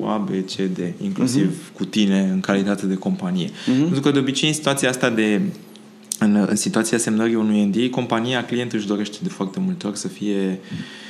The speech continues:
Speaker 1: um, extrem de precaută, să nu se audă, să nu se înțeleagă că folosești un anumit produs, poate, uh,
Speaker 2: Au deja un produs concurent și
Speaker 1: și
Speaker 2: să
Speaker 1: așa mai departe.
Speaker 2: Da, exact.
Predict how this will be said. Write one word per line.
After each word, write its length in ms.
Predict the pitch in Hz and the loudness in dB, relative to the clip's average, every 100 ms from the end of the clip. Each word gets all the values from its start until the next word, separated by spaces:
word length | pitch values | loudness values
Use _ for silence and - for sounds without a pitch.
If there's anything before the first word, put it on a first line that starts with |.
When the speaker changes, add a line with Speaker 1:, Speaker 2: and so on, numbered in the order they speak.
| - | -12
Speaker 1:
um, 600 | - 104 98 98 98 95 95 - - | -4 -2 0 2 2 0 -2 -12 -6
extrem 280 | 107 - 117 | -2 0 2
de 80 | 110 | 2
precaută, 640 | 110 98 101 120 127 117 | 0 2 2 4 2 0
să 160 | 104 107 | 0 0
nu 80 | |
se 160 | 107 - | 0 0
audă, 720 | 101 110 123 107 107 101 101 | 2 2 0 2 2 2 0
să 180 | 98 - | 0 0
nu 540 | 104 110 113 110 107 104 | 0 2 2 2 2 0
se 140 | 107 | 0
înțeleagă 320 | 104 107 110 | 2 2 2
că 60 | 101 | 0
folosești 500 | - 104 98 107 107 | 0 0 2 0 0
un 60 | |
anumit 220 | 101 101 98 | 2 2 2
produs, 380 | 98 95 123 - | 0 2 0 0
poate, 680 | 110 104 107 104 101 101 98 | 0 0 2 4 4 2 0
uh, 380 | 98 95 92 95 90 - - | 0 2 2 0 -2 -6 -2
Speaker 2:
Au 240 | 110 117 110 | 2 4 4
deja 300 | 113 113 110 | 4 4 4
un 320 | 107 110 104 | 4 4 2
produs 440 | 104 107 110 110 | 2 2 2 0
concurent 760 | - 110 107 104 107 120 117 - | 0 2 2 2 4 4 4 2
și 200 | - 113 | 0 0
Speaker 1:
și 60 | |
Speaker 2:
să 80 | 110 | 2
Speaker 1:
așa 160 | 110 113 | 2 4
mai 180 | 113 | 4
departe. 480 | 107 110 110 107 82 104 | 4 4 4 4 2 0
Speaker 2:
Da, 60 | |
exact. 360 | 101 95 92 | 0 0 -2